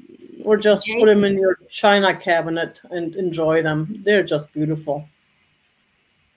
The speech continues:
Speaker 1: Roses, Roses at fourteen. This is for choice. Fourteen dollars choice.
Speaker 2: Choice of one of each or both for the person with the highest offer.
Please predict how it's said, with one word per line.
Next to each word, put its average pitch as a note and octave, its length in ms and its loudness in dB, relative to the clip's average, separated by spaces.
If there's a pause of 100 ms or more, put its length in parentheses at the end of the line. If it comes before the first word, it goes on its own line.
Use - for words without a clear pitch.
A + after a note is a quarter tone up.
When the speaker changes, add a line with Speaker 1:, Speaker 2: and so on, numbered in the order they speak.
(280)
Speaker 1:
Roses, C4 460 0
Roses C4+ 380 2
at C4+ 200 -4
fourteen. B3 800 -6
This G3 160 -10
is C4+ 140 -8
for C#4 160 -10
choice. A#3 800 -6 (960)
Fourteen A3 400 -12
dollars A#3+ 540 -8
choice. - 680 -10 (960)
Speaker 2:
Choice F3 440 2
of G#3+ 140 0
one G3+ 220 6
of A3 180 4
each A#3+ 320 2
or G3 340 6
both G3+ 500 4
for G3 300 0
the F#3 140 2
person F#3 520 -2
with F3+ 140 -2
the F3+ 180 2
highest E3 420 0
offer. F#3 440 0